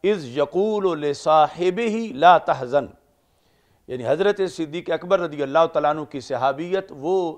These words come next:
सहाबियत है कि कुरान में अल्लाह ताला ने भी आपको रसूल पाक सल्लल्लाहु अलैहि वसल्लम का सहाबी कहा है और नबी अकरम सल्लल्लाहु अलैहि वसल्लम ने भी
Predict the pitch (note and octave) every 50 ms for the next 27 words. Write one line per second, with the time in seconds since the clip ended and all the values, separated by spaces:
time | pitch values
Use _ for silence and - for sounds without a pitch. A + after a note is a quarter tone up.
0 | - A#2 - - C#3 B2 C3 C3+ B2+ B2+ D3 D#3+ E3+ F#3 F3+ F3+ - C#3 C3+ C#3
1 | - - - _ _ _ _ _ _ - D#3 D#3+ D3+ - - E3 D#3+ E3 E3+ F3+
2 | F#3+ G3 G3 G3 G3+ G3+ G3+ - - - - E3+ F#3 F#3+ G3 G#3 G#3 G#3 G#3 G3+
3 | G3+ G3+ G#3 G#3 G3+ G#3 G3+ G3+ F#3 G3+ G3+ F#3+ - E3 F3 F#3 F#3 F#3 - -
4 | F#3 F#3 F3+ F3 - - F3+ F3+ F3 F3 E3 E3+ - E3 E3 F3 E3+ - - F3+
5 | E3 E3 D#3+ D#3 D#3 D3+ C#3 - D#3 D#3 E3 E3+ E3 D#3 C#3+ - D3+ C#3 C3 A#2
6 | C#3+ A#2+ B2+ C3+ C3+ C#3+ C#3 C3+ - - B2+ A#2 A#2+ B2 A2+ G#2+ G2+ G#2 - _
7 | _ _ _ _ _ _ _ _ _ - D#3 D#3+ D3 D#3 D#3+ E3+ F3+ A#3+ A#3 A#3+
8 | A3+ G#3 - G#3+ G#3 A3 G#3+ G#3 F3 D#3+ F#3+ G3 F#3 F3 E3+ E3+ F3 F3 E3+ D#3
9 | D3 - F3 F3 F3 F#3 F3 E3+ E3 D#3 D3+ C#3 A#2+ C3 C#3+ E3 -